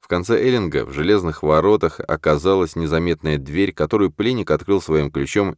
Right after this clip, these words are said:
и сразу же собрался рвануть наружу. Хип подождал, когда половина Васиного туловища пролезет в дверной проём, и прижал беглеца дверью, негромко напутствуя.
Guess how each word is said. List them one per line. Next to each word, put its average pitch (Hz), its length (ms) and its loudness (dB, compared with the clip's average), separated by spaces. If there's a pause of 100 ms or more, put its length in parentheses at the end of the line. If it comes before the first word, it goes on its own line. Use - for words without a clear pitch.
и 85 140 -2
сразу 87 560 0
же 82 100 -4
собрался 73 580 0
рвануть 67 480 -4
наружу. 67 540 -4 (500)
Хип - 220 -8
подождал, 92 500 2
когда 80 320 2
половина 82 460 2
Васиного 78 460 0
туловища 82 460 0
пролезет 73 460 0
в 69 120 -10
дверной 76 340 0
проём, 85 460 0 (220)
и 78 80 -6
прижал 73 340 -2
беглеца 73 420 -2
дверью, 71 460 -4
негромко 73 420 -2
напутствуя. 71 680 -6